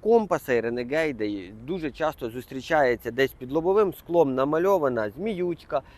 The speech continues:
десь намальована ящерка, десь намальований павучок, тому що це старі традиції старого джипа, які реалізовані на сьогоднішній день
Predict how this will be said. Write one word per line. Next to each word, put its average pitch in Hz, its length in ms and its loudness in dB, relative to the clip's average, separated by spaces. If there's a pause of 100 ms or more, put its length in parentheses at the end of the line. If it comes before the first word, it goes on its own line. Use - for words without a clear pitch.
(140)
десь 190 300 4
намальована 113 600 0
ящерка, 156 720 0
десь 175 280 2
намальований 107 800 -4
павучок, 208 600 0 (280)
тому 220 240 -2
що 113 200 -8 (120)
це 190 200 2 (340)
старі 135 520 4 (140)
традиції 175 680 -2 (160)
старого 147 580 2 (140)
джипа, 123 300 0 (100)
які 139 480 -2
реалізовані 160 920 0
на 113 120 -4
сьогоднішній 107 600 -6
день 185 380 -6